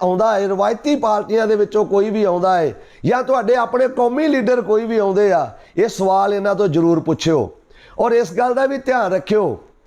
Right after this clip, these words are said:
ਕਿਤੇ ਇਹਨਾਂ ਨੇ ਤੁਹਾਡੀਆਂ ਵੋਟਾਂ ਦਾ ਸੌਦਾ ਤਾਂ ਨਹੀਂ ਕੀਤਾ। ਧਿਆਨ ਰੱਖਿਓ ਕਿਤੇ ਤੁਹਾਨੂੰ ਵੇਚ ਕੇ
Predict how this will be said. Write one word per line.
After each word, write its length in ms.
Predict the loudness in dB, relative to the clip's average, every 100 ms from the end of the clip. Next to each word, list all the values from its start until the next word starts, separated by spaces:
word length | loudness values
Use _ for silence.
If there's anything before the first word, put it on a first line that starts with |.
| _ _ -4
ਕਿਤੇ 300 | -2 -2 0
ਇਹਨਾਂ 320 | -2 0 -2
ਨੇ 300 | 0 0 -2 -8 _ _ _ -6
ਤੁਹਾਡੀਆਂ 460 | -2 0 0 -2 0
ਵੋਟਾਂ 420 | 0 0 0 0
ਦਾ 120 | 0
ਸੌਦਾ 420 | 0 -2 0 0 0
ਤਾਂ 100 | 0
ਨਹੀਂ 160 | -2
ਕੀਤਾ। 400 | 0 -2 0 -2 -4 -18 _ _ _ _ _ _ _ _ -2
ਧਿਆਨ 300 | 0 0 0
ਰੱਖਿਓ 420 | -2 2 2 2 -2 -16 _ _ -4
ਕਿਤੇ 260 | 0 0
ਤੁਹਾਨੂੰ 500 | 0 0 0 0 0 2
ਵੇਚ 260 | 0 0
ਕੇ 440 | 0 0 2 -2